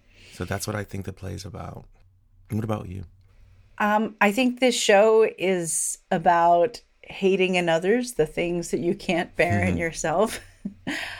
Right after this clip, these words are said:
Speaker 2: Um, Polly won't let Silda say that a shirt she got is a Poochie top rather than a knockoff. She tells her, "Listen, there's no shame in being careful and having to scrounge for bargains. It's, um, it's admirable."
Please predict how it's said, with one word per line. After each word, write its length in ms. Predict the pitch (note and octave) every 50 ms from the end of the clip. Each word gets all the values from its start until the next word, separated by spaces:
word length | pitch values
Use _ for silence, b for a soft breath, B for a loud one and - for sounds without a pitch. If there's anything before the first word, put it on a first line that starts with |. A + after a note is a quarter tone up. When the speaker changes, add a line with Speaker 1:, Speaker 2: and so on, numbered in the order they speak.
| B B B - F#3
Speaker 2:
Um, 520 | F3+ F#3 F#3+ F3+ E3 D3+ - D3+ C#3 - -
Polly 360 | - F3+ E3 E3 E3+ F3 F#3
won't 280 | E3+ F3 E3+ E3+ - -
let 280 | F3 F3 E3 - -
Silda 440 | - - - G3+ F3+ F3+ E3+ F3+ E3
say 300 | D#3 - - F3 F3 F3+
that 160 | F3+ F3 D#3
a 80 | D3 C#3+
shirt 380 | - - - E3+ E3+ - -
she 160 | - - G3 F3
got 260 | F3+ F3 E3 E3+ E3+
is 140 | E3+ D#3 D#3+
a 60 | D3+
Poochie 420 | D#3+ - F#3 E3+ E3+ - F#3+ E3+
top 400 | - - F3 E3 F3 F#3+ - -
rather 180 | E3 D#3+ D#3+ D#3+
than 180 | D#3+ F3 D#3+
a 80 | D#3 D3+
knockoff. 640 | D#3 D#3 D3 C#3 D#3 D#3 - F3+ F#3+ G#3 G#3+ G#3+ - - _ B B B B B B
She 220 | - - - G#3+
tells 220 | G3 G#3 F#3+ F3 F#3+
her, 120 | F3+ F3
"Listen, 300 | E3 F3 D#3+ - F#3 E3
there's 220 | E3 E3+ E3 -
no 180 | F#3 F3 F3+ G3+
shame 340 | G#3 - - G#3+ G3+ G3 G3+
in 100 | G3+ G3
being 260 | - F#3 F3+ F#3 E3+
careful 400 | - G#3 A3 B3+ B3 - E3+ D#3+
and 100 | E3+ E3+
having 280 | F3 E3+ E3 E3+ F3+ E3+
to 80 | F3+ E3+
scrounge 480 | - - - F#3+ F#3+ G3 G3 G3 -
for 80 | - F3+
bargains. 840 | E3+ E3+ E3+ E3+ F3 E3+ F3 G3+ A#3 C4+ D4+ D#4+ D4+ D4+ D4 -
It's, 260 | F3+ E3 E3 - -
um, 200 | - E3+ D#3 - - _
it's 180 | - F#3 D#3+ -
admirable." 760 | - A#2+ D3+ E3 F#3+ - G3 G3 G3 A3 G#3 A3+ C4+ D4 D4